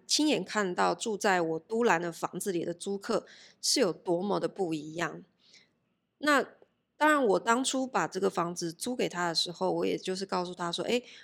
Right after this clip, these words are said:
房子现况就是这样，那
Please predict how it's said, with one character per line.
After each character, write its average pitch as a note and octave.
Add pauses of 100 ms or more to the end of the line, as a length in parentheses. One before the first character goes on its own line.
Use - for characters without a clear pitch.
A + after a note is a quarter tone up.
房 F#3
子 F3+ (140)
现 G#3
况 F#3
就 G3+
是 F3
这 E3
样， E3
那 F#3